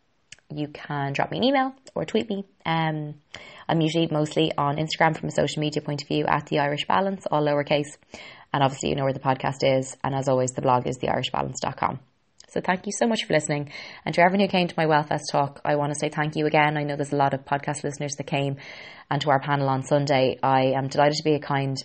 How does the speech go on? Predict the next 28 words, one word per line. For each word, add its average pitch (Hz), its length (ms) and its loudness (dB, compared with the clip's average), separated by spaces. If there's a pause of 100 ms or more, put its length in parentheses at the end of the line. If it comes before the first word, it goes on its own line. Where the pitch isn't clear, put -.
Snacks 143 320 -4
ambassador, 156 580 2
and 139 300 2
I 135 80 2
was 135 180 -2
delighted 131 280 0
to - 60 -12
be - 60 -12
given 131 220 -2
a 131 40 -6
platform 143 420 -4
to - 180 -8
do 143 40 -2
a 143 60 -4
talk 135 280 -4
for - 120 -18
the - 80 -20
first - 240 -8
time 226 260 -2
at 240 80 -2
Wellfest. 233 420 0
It - 40 -6
was 185 80 -6
a - 60 -14
very 170 100 -2
special 156 320 -6
experience, 147 540 -2 (240)
um, 135 480 -4